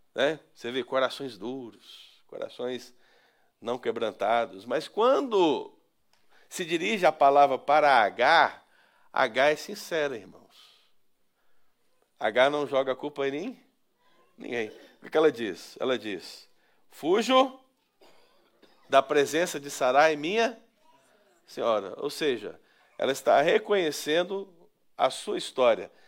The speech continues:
Ela está reconhecendo o seu pecado. Ela está reconhecendo toda a situação que nós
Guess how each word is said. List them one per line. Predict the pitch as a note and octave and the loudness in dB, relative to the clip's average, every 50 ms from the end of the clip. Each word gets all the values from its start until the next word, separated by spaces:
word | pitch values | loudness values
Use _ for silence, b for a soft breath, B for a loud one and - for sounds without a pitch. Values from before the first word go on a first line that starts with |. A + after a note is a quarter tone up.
| b b | b b
Ela | - - A#2+ | -14 -12 -12
está | A#2+ - C#3 | -6 -4 -2
reconhecendo | C#3 D3 C#3+ D#3+ D#3 C#3+ C3+ - - D#3 D#3 D3+ | -2 -2 -2 -2 -4 -4 -4 -4 -4 -4 -4 -4
o | C#3 | -6
seu | C#3 - D#3 | -8 -8 -10
pecado. | D3+ - E3+ D#3 - - A#2 A2 G2+ - - _ b b b b b b b b b | -8 -8 -8 -4 0 2 2 2 2 0 -6 _ b b b b b b b b b
Ela | - A2 | -6 -6
está | A#2 - - | -4 -4 -4
reconhecendo | B2+ C#3 B2 B2+ D3 C3+ B2+ B2+ - - C3 C3 | -4 -4 -4 -4 -6 -6 -6 -6 -8 -10 -10 -10
toda | C3 - D#3+ D#3+ F3 F3 | -8 -6 -4 -4 -4 -4
a | F3 | -6
situação | E3+ - - D3 C3+ C3 - - B2+ B2+ | -8 -4 -4 -2 -2 -2 -4 -8 -10 -10
que | B2+ - | -10 -10
nós | A#2 A2+ A2 A#2 B2 A#2 - | -8 -4 -4 -4 -4 -6 -12